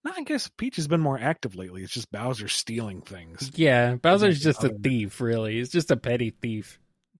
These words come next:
Speaker 2: <laughs>
Speaker 1: Well, regardless, he, Bowser's causing chicanery, so they're off to stop it. And,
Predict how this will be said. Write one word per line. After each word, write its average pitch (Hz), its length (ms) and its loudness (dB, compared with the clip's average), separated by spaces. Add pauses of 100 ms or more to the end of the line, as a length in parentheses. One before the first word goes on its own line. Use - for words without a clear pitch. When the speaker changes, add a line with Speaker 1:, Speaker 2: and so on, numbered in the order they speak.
(140)
Speaker 2:
<laughs> - 300 -4 (1040)
Speaker 1:
Well, 294 220 2
regardless, 190 500 10
he, 214 240 2 (300)
Bowser's 175 520 6 (120)
causing 131 720 6 (260)
chicanery, 117 640 -2
so 120 240 -2
they're 120 220 -2
off 113 160 -2
to 104 80 -8
stop 101 380 -6
it. 110 120 -8
And, 113 200 -10